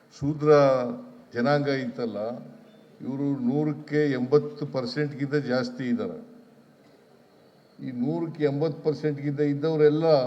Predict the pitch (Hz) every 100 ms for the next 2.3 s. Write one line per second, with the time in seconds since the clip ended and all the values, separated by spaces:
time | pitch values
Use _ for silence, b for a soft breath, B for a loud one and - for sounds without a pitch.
0 | 139 - - - 139 - 160 147 147 135
1 | 139 131 135 135 120 123 117 104 92 82
2 | - - -